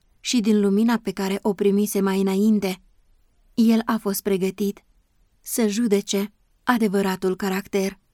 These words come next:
al acestor situații. Pentru că Domnul nu i-a dat în mod special o nouă descoperire pentru timpul acela, cei care căutau într-adevăr lumina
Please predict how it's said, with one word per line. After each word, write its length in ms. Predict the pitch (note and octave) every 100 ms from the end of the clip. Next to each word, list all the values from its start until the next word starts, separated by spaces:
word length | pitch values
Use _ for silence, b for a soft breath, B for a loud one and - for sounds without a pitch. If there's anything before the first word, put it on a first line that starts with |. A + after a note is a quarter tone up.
| _ -
al 160 | A3+
acestor 480 | G#3 G#3 G3 - G3
situații. 840 | A3 - G3+ G#3+ G#3+ G#3+ G3+ F#3+ - _ _ _ _ _ _ -
Pentru 320 | A#3 A3+ G#3+
că 140 | G#3
Domnul 420 | F3+ G3+ A#3 A#3
nu 100 | G3+
i-a 180 | G3 F#3
dat 240 | F3+ G#3 G#3
în 100 | G3
mod 200 | F#3+ F#3+
special 720 | - G3 - G3 F#3+ G3+ -
o 120 | G#3
nouă 260 | G3 G3+ G#3
descoperire 720 | F#3+ F#3+ G3+ F#3+ G3 G#3 G#3
pentru 360 | G3 G3 G3 G3
timpul 400 | G#3 G3+ G3 G3+
acela, 480 | G3 - A3+ G3+ F#3+ _ _ _ -
cei 220 | - C4
care 240 | A3+ F#3+
căutau 640 | F#3 G3 F#3 F#3 G3+ G3 -
într-adevăr 640 | G3+ G3 G3+ F#3+ F#3 G3 G3
lumina 520 | F#3+ G3 G#3 F#3+